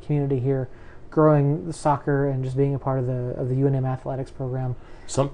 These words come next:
Speaker 2: something that is cool that I, I would let you know about is that there is this, uh, U N M Lobo men's soccer club.
Speaker 1: Mm-hmm.
Speaker 2: And, you know, when I first heard about it,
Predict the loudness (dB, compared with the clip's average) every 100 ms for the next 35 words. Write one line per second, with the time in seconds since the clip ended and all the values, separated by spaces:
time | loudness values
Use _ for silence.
0 | -4 0 0 2 2 2 2 0 -2 0
1 | 4 4 4 2 2 0 0 2 0 0
2 | 0 2 4 4 2 -6 -18 -18 -6 -2
3 | 0 2 0 0 -2 -2 2 2 0 2
4 | 2 2 0 2 4 4 2 0 0 0
5 | 0 -2 -4 -8 -16 -20 -6 0 4 4
6 | 2 0 -2 0 0 0 -4 -4 -6 -6
7 | -8 -4 -2 0 -2 -4 -10 -6 0 2
8 | 4 2 4 2 2 0 0 0 0 0
9 | 0 -4 -6